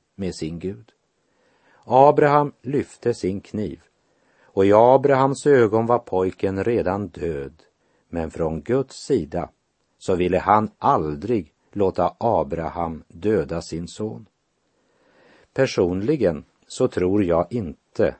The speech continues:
att Jefta dödade sin dotter, utan jag tror att hon för all framtid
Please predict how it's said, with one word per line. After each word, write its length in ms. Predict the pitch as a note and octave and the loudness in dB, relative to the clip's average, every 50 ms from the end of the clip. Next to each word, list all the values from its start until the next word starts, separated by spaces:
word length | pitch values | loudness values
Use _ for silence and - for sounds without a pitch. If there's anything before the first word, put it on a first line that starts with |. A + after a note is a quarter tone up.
| _ _ | _ _
att 320 | - G2 F#2+ F#2 - - - | -6 -4 -4 -4 -4 -10 -12
Jefta 580 | - G#2+ G#2 - - - - - - - E2+ | -4 0 0 0 0 0 -8 -12 -6 -4 -4
dödade 500 | D#2+ D#2+ G2 G2+ E2+ C#2 - C#2 C#2+ D2 | -2 -2 -2 -2 -2 -4 -6 -6 -8 -8
sin 220 | - - D#2 D2+ D2+ | -10 -10 -10 -10 -6
dotter, 520 | - G2+ G#2 - _ - - A2+ G#2+ _ _ _ _ _ _ _ _ _ _ _ _ _ _ _ _ _ _ _ _ | -6 -8 -8 -8 _ -18 -16 -16 -16 _ _ _ _ _ _ _ _ _ _ _ _ _ _ _ _ _ _ _ _
utan 300 | - D3 C#3+ - D3 C#3 | 0 0 4 6 6 6
jag 260 | C#3 C3 B2+ D3+ D#3 - | 6 6 6 6 4 4
tror 320 | A#2 G#2+ G#2+ A2 A#2 B2+ | 2 2 2 2 4 4
att 140 | B2+ A#2+ - | 4 4 4
hon 200 | G2 F#2 G2 G2 | 2 0 0 0
för 220 | - A2+ A2+ - - | 0 -2 -2 -2 0
all 400 | F#2 G2 G#2 A2+ B2 B2 B2+ - - | 2 4 4 4 4 2 0 -6 -8
framtid 840 | - - C#3 C#3 A2 E2+ D#2+ D#2+ E2 _ - - A#2 F#2+ E2 D#2 | -8 -6 -4 -2 -2 -2 -4 -6 -10 _ -6 -4 -4 -4 -4 -6